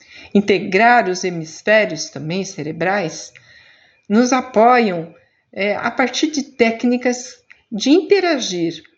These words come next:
os hemisférios cerebrais, favorecendo a cooperação entre a lógica e a intuição, permitindo uma tomada de decisão mais equilibrada e assertiva, tornando os líderes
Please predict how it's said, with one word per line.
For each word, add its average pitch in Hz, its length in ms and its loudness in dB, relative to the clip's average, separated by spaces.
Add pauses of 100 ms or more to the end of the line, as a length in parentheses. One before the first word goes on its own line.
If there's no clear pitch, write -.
(120)
os 165 200 -8
hemisférios 202 720 -2
cerebrais, 202 880 0 (280)
favorecendo 277 840 2
a 196 40 -8
cooperação 214 760 -2
entre 170 280 -6
a 143 40 -4
lógica 240 680 2 (240)
e 269 60 0
a 277 40 2
intuição, 294 640 0 (460)
permitindo 254 720 0
uma 208 160 -2
tomada 185 420 0
de 185 180 -8
decisão 208 640 -2 (240)
mais 233 260 0
equilibrada 220 680 0
e 226 40 2
assertiva, 180 800 -4 (600)
tornando 226 480 4
os 262 140 -4
líderes 208 640 -2